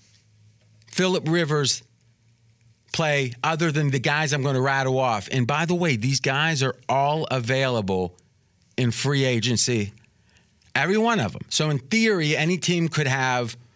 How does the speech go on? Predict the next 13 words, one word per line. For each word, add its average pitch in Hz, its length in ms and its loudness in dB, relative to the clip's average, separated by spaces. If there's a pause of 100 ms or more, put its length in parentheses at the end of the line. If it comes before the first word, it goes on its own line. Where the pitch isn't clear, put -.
(100)
Phillip 139 300 -2
Rivers 190 500 0
and, 151 440 0 (640)
and 127 120 0
let's 139 180 0
start 139 400 -2 (240)
Tom 151 280 0
Brady. 123 360 0 (140)
And 147 140 0
what 190 100 2
I'll 202 140 2
do 226 260 2
is 170 200 0